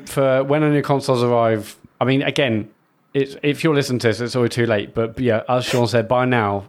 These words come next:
uh, the, we were done live unboxings on Twitch, which will be on our, our YouTube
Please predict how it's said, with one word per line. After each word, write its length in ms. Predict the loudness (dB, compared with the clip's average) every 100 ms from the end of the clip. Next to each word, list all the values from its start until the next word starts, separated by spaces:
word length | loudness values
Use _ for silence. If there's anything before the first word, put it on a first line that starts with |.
| _
uh, 280 | 0 2 0 -4 _ _ -4
the, 480 | 0 0 -2 -4 -2
we 140 | 0
were 180 | 2 2
done 280 | 2 0 2
live 420 | 2 2 0 -6 -4
unboxings 600 | -2 0 -2 -2 -2 0
on 160 | 0 0
Twitch, 320 | 0 -2 -4
which 160 | -12 -2
will 60 |
be 60 | 0
on 100 | 2
our, 120 | 0
our 160 | 2 0
YouTube 460 | 2 0 0 -2